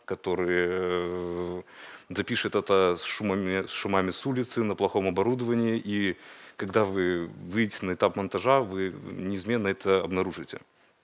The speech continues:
Также очень хорошо, даже в-, для профессионалов, э, дать вашему знакомому, нейтив-спикеру послушать, э, небольшое демо, потому что, как бы нам ни казалось, что мы хорошо владеем языком, мы можем пропустить дефект,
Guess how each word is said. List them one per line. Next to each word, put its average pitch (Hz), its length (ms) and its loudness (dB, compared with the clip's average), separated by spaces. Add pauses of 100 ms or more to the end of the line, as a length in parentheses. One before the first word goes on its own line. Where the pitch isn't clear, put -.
(460)
Также 127 260 10
очень 120 200 4
хорошо, 110 460 2
даже 113 320 4
в-, 98 160 -8
для 98 140 0
профессионалов, 123 720 0 (120)
э, 95 480 0 (140)
дать 120 300 2 (920)
вашему 110 360 2
знакомому, 107 440 2
нейтив-спикеру 104 720 -2
послушать, - 640 -8
э, 85 260 -4
небольшое 85 440 -2
демо, 85 340 -2 (120)
потому 95 280 -2
что, 90 460 2 (920)
как 117 200 4
бы 104 80 -4
нам 104 140 4
ни 95 80 0
казалось, 101 360 4
что - 120 -10
мы 92 100 -2
хорошо 95 300 -2
владеем 90 320 -2
языком, 98 380 0
мы 110 140 2
можем 101 240 -2
пропустить 92 480 -6
дефект, 123 580 -2